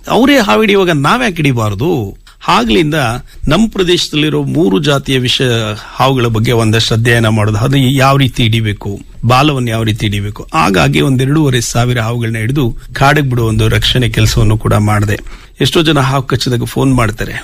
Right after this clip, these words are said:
"ಕೈ ಔಷಧಿ ಅಂತ ಹೋಗ್ಬೇಡಿ, ಅದು ವಿಷದ ಹಾವ, ವಿಷದ ಹಾವ ಅಲ್ವಾ ಅಂತ ನೋಡಿ. ಎರಡು ಹಲ್ಲು ನಾಟಿದ್ರೆ ಅದು ವಿಷದ ಹಾವು, ಹಾಗಿದ್ರೆ ನೀವು ಹಾಸ್ಪಿಟಲ್ಗೆ ಹೋಗಿ" ಅಂತ ಬಹಳಷ್ಟು ಜನಕ್ಕೆ ಮಾರ್ಗದರ್ಶನ ಮಾಡಿದೆ.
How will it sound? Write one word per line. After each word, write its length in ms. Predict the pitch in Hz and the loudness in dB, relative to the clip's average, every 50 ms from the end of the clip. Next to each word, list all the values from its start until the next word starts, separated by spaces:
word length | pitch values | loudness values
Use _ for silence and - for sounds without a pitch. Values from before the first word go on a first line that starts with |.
| - 180 - | -12 -12 -4
"ಕೈ 220 | - 151 147 139 | 0 2 2 2
ಔಷಧಿ 280 | 131 131 120 - - 123 | 2 2 2 2 2 2
ಅಂತ 160 | 117 117 120 | 0 -2 -2
ಹೋಗ್ಬೇಡಿ, 540 | 107 107 120 120 113 110 110 101 95 98 - - - - - - - - | -2 -2 -2 -2 -2 -4 -4 -6 -6 -10 -12 -16 -20 -20 -20 -20 -10 -4
ಅದು 120 | 131 135 143 | 0 2 2
ವಿಷದ 260 | 160 - - 202 196 | 2 2 2 2 4
ಹಾವ, 280 | 196 190 185 196 208 | 4 4 2 2 2
ವಿಷದ 260 | 190 165 - - 175 151 | 0 0 0 0 0 0
ಹಾವ 200 | 139 139 135 127 | 2 2 2 2
ಅಲ್ವಾ 300 | 135 151 160 156 151 143 | 2 2 2 2 0 0
ಅಂತ 200 | 131 117 117 123 | -2 -2 -4 -4
ನೋಡಿ. 360 | 110 107 107 98 95 85 - - - - - - - 139 | -6 -6 -6 -8 -10 -14 -18 -20 -20 -20 -20 -10 -4 0
ಎರಡು 300 | 135 151 175 190 196 175 | 2 2 4 2 2 2
ಹಲ್ಲು 240 | 156 170 165 156 | 2 2 0 2
ನಾಟಿದ್ರೆ 440 | 147 147 160 147 - 156 139 143 139 | 2 0 0 0 0 -2 0 0 0
ಅದು 140 | 131 123 123 | 0 0 0
ವಿಷದ 240 | 123 110 - 147 131 | -2 -2 0 0 0
ಹಾವು, 360 | 127 120 117 113 107 95 92 - - - - | 0 0 -2 -2 -6 -8 -10 -14 -16 -20 -8
ಹಾಗಿದ್ರೆ 540 | - - 143 147 160 151 165 156 165 175 175 | -2 0 0 2 2 2 0 0 0 0 2
ನೀವು 420 | 170 160 151 151 147 139 135 131 | 2 2 0 0 0 -2 -2 -2
ಹಾಸ್ಪಿಟಲ್ಗೆ 520 | 110 113 110 - - 147 - - 143 131 120 | -4 -4 -4 -2 -2 -2 0 0 0 0 0
ಹೋಗಿ" 220 | 120 117 117 107 | 0 -2 -2 -2
ಅಂತ 180 | 107 113 - 113 107 107 113 | -4 -2 -2 -4 -4 -4 -6
ಬಹಳಷ್ಟು 640 | 110 107 110 110 107 120 151 151 - - - - 208 | -8 -6 -4 -2 0 0 2 0 0 -2 -2 -2 -2
ಜನಕ್ಕೆ 340 | 175 175 165 147 135 - 131 | 0 0 0 0 0 0 0
ಮಾರ್ಗದರ್ಶನ 580 | 113 107 101 110 104 101 113 - - - 101 | 0 0 0 0 0 0 0 0 0 0 2
ಮಾಡಿದೆ. 340 | 104 - 113 110 107 113 113 | 2 0 0 -2 -2 -4 -8